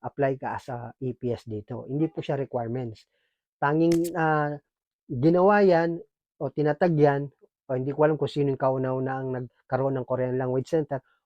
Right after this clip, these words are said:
upang mai-assist yung mga kababayan natin,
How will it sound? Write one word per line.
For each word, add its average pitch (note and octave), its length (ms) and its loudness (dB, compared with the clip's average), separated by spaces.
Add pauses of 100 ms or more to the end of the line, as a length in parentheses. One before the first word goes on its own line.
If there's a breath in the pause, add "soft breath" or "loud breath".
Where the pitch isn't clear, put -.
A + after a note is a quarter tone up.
(260)
upang G#3+ 480 4 (440)
mai-assist E3 880 -2
yung D3+ 200 -2
mga D3 160 -4
kababayan C3 440 0
natin, A#2 400 -4